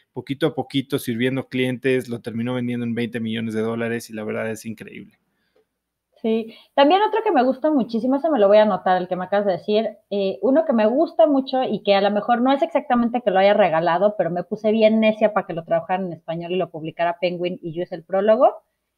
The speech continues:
Speaker 2: es La ganancia es primero de, de Mike Michalowicz.
Speaker 1: Ah, estoy leyendo ahorita Clockwork de Mike
Speaker 2: Ah,
Speaker 1: Michalowicz.
Speaker 2: está padrísimo. Pues justo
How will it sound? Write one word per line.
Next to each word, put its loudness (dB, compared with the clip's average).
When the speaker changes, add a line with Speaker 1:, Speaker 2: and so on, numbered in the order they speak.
Speaker 2:
es 2
La 4
ganancia 2
es -2
primero 4
de, 2
de 0
Mike -2
Michalowicz. -2
Speaker 1:
Ah, 2
estoy 0
leyendo 4
ahorita 0
Clockwork -6
de -10
Mike -6
Speaker 2:
Ah, -10
Speaker 1:
Michalowicz. 4
Speaker 2:
está 0
padrísimo. 4
Pues -8
justo 0